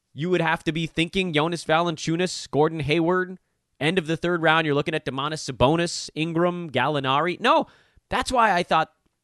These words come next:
this exercise, which I know is taking a while,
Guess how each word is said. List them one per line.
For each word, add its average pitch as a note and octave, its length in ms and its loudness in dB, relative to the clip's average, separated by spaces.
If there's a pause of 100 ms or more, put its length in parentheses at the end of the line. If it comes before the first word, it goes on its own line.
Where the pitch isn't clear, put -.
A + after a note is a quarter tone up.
(840)
this F#3 240 6
exercise, A#2+ 480 -2
which D3 100 -8
I F#3+ 80 2
know B3 160 0
is G#3 100 0
taking D3+ 360 -4
a G2 40 -8
while, G2 460 0